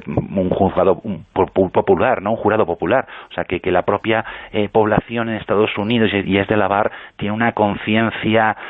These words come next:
de, y un sentido de la justicia que, por desgracia, en nuestro país todavía no existe, aunque las cosas, por suerte, y poco a poco van cambiando.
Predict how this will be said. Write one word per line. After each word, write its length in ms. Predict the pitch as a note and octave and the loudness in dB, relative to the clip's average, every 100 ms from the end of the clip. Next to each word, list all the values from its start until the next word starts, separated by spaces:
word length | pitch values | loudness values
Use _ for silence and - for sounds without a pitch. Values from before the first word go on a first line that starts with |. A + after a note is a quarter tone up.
| - | -10
de, 200 | G2+ F#2+ | -4 -2
y 140 | - G#2+ | 0 0
un 100 | A2+ | 2
sentido 340 | A#2 A2 A2+ | 0 4 4
de 60 | A2 | 6
la 120 | G#2 | 2
justicia 560 | - G2+ - A#2 G#2+ A2+ | -2 -6 -2 -2 0 0
que, 100 | G#2 | -2
por 260 | - G#2+ G#2+ | 2 2 4
desgracia, 440 | F#2+ F#2+ G#2+ A#2+ | 0 0 -2 0
en 60 | B2 | -2
nuestro 280 | G#2+ A2+ | 0 0
país 240 | - F#2 G#2 | 0 0 0
todavía 360 | - G2+ F2+ F#2+ | 0 2 2 0
no 80 | F2+ | -2
existe, 360 | - F#2+ - | -2 -4 0
aunque 220 | G#2 G2+ E2+ | -2 2 2
las 160 | D#2+ | 2
cosas, 280 | - F2+ - - - - - | -2 -2 -2 -4 -12 -14 -4
por 180 | G2+ F#2 - | -2 -2 0
suerte, 300 | G#2 - A2 | 0 2 2
y 60 | |
poco 220 | - G2 | 2 2
a 40 | G2 | 2
poco 240 | F#2 G#2 | 2 2
van 160 | F#2 F#2+ | 2 2
cambiando. 440 | D#2 E2 E2+ D2+ | -2 -2 -4 -6